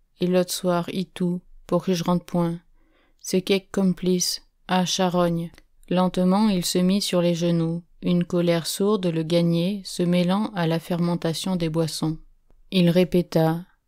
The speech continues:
Dis-moi qui que c'était, Mélina, ou je vas cogner, je te préviens. » Il était debout maintenant, frémissant d'une colère foudroyante, comme si l'alcool qu'il avait au cœur se fût enflammé dans ses veines.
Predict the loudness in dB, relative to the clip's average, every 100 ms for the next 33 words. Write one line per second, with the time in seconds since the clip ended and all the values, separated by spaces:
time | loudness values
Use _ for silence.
0 | _ _ _ 0 4 4 4 2 0 0
1 | -2 0 2 4 4 4 4 4 2 -2
2 | -6 -2 0 2 0 2 2 4 4 0
3 | -2 -6 -2 0 0 0 -2 -4 _ _
4 | _ _ 0 2 2 2 4 4 4 2
5 | 4 2 2 2 2 0 -6 -4 2 4
6 | 4 2 2 2 2 2 2 2 4 2
7 | 2 0 2 2 2 2 0 -2 0 0
8 | 0 0 4 4 2 0 2 2 0 0
9 | 2 2 2 0 0 0 0 0 -4 -6
10 | -4 -4 -6 0 0 2 2 4 4 2
11 | -2 -2 -2 0 0 -2